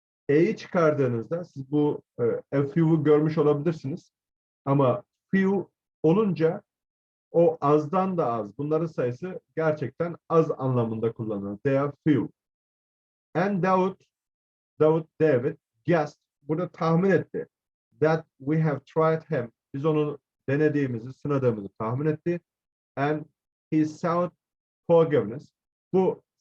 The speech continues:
seek fiilinin ikinci halidir. Aramak anlamında. Nedir? Hemen af dilemek, bağışlanma dilemek. Oh his Lord, Rabbinin bağışlanmasını diledi. And fell down, hemen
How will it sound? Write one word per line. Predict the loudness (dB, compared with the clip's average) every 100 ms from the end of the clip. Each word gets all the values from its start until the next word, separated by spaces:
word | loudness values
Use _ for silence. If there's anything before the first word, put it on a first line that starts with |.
| _ -4
seek | -4 -4 -2
fiilinin | 2 2 0 -6
ikinci | -8 -4 0 2
halidir. | 2 2 -2 -12 _
Aramak | 0 2 4 2 0
anlamında. | -8 -6 -6 -8 -6 -6 -6 _ _ _ _ _ _ _
Nedir? | -2 0 -2
Hemen | -2 0 -2 -2
af | -4 -4 -2
dilemek, | -2 -2 -6 -2
bağışlanma | 0 0 -4 -2 0
dilemek. | -2 -6 -12 _
Oh | 0 0 0
his | -6 -4
Lord, | -2 -2 -6 -6
Rabbinin | -4 -4 -4 -6 -8 _ _ _ _ _ _ _ _ _ _ -10
bağışlanmasını | -2 -2 -2 -4 -4 -6 -8 -6
diledi. | -4 -4 -6 -8 -8
And | -6 -6 -8 -12 _ _ _ _ _ _
fell | 0 0 2
down, | 2 2 0 -2
hemen | 0 0 -2